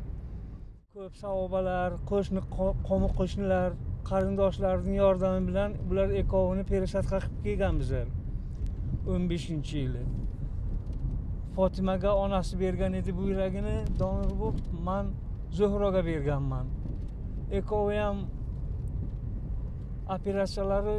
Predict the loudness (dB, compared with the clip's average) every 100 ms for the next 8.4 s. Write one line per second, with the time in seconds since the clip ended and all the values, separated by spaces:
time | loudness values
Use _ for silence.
0 | 0 0 0 0 0 0 0 2 2 4
1 | 2 2 2 2 2 0 -2 -2 0 0
2 | 0 2 2 2 2 0 2 2 4 4
3 | 2 2 2 4 6 6 4 2 2 0
4 | 2 2 2 2 2 2 0 0 0 2
5 | 0 0 -4 -2 -2 -2 -2 -2 -2 -2
6 | -2 -2 -2 0 0 0 0 0 2 4
7 | 6 6 4 4 2 4 2 4 2 2
8 | 0 -2 0